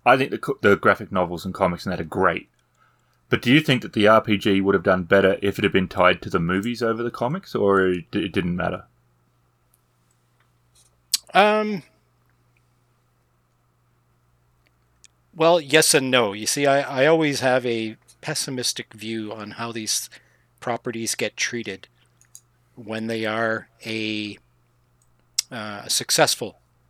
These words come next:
Speaker 2: property. So it's, it's, um, it's tough to say. A lot of times, these things, with best intentions,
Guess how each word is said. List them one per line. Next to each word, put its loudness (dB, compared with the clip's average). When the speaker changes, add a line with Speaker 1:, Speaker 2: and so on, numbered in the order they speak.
Speaker 2:
property. -12
So -2
it's, 2
it's, -4
um, -4
it's -4
tough 0
to -6
say. 2
A 2
lot 4
of -12
times, -4
these 2
things, -2
with -4
best 2
intentions, -4